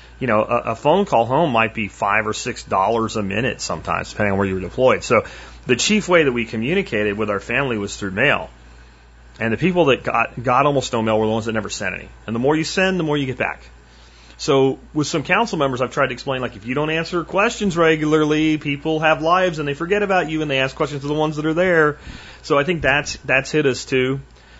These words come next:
So I have, I, I don't have, like, it's not like half the council's leaving, but I'm going to make some cuts.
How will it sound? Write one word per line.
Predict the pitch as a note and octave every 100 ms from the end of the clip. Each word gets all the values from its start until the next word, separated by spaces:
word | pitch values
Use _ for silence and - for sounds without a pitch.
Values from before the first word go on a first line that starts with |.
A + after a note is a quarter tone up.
| -
So | - D#3 C#3 B2
I | C3 C3
have, | D3 D#3+ D#3+ E3 D3+ C#3 - - - - - _ _ _ -
I, | A#2+ D3+ D3
I | C#3+
don't | D3+ E3+ -
have, | D#3 D3
like, | C3+ B2 A2 - - - -
it's | -
not | G3
like | D3+
half | - A2+ A2
the |
council's | G2+ G#2 G2 G2 F2+
leaving, | F#2 F2+ F2+ -
but | - B2+ A2 - - - - - -
I'm | C3 C#3+
going | C#3 D#3 D#3
to | C#3
make | B2+
some | - A2+
cuts. | - F2+ - - -